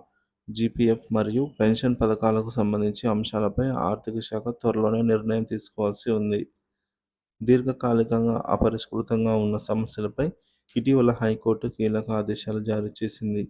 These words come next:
క్రిస్మస్, సంక్రాంతి పండుగల సందర్భంగా ఉద్యోగులకు పెండింగ్లో ఉన్న బకాయిలను చెల్లించాలని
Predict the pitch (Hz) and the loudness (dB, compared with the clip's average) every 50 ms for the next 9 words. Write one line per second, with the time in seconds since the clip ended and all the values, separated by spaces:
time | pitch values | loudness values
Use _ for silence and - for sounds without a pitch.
0 | _ _ _ _ _ _ _ _ _ _ _ _ 117 117 113 - - 127 127 123 | _ _ _ _ _ _ _ _ _ _ _ _ 0 0 0 0 0 0 0 0
1 | 247 - 117 110 107 107 113 110 110 110 107 113 113 110 - 110 107 107 107 107 | 0 0 0 0 0 0 0 0 0 0 0 -2 -2 -2 0 0 2 2 2 2
2 | 110 107 110 110 - 113 110 107 107 104 107 107 107 107 117 135 135 120 110 107 | 2 2 0 0 -2 -2 0 0 0 0 0 -2 -2 -2 -2 -2 0 -2 -2 -2
3 | 107 113 110 110 110 107 - - 131 - - 120 113 117 120 123 123 120 120 117 | 2 2 2 2 2 0 -6 -8 -12 -10 -6 -2 0 0 0 0 0 0 0 0
4 | 113 107 107 110 110 107 107 110 - - 120 113 113 113 107 107 104 107 - - | 0 -2 -2 -2 -4 -4 -4 -6 -6 -4 -4 -4 -4 -4 -4 -6 -8 -8 -6 -6
5 | 110 104 107 107 107 110 - - - 110 110 110 107 120 147 | -6 -4 -2 -2 -4 -4 -6 -8 -10 -8 -8 -4 -4 -4 -4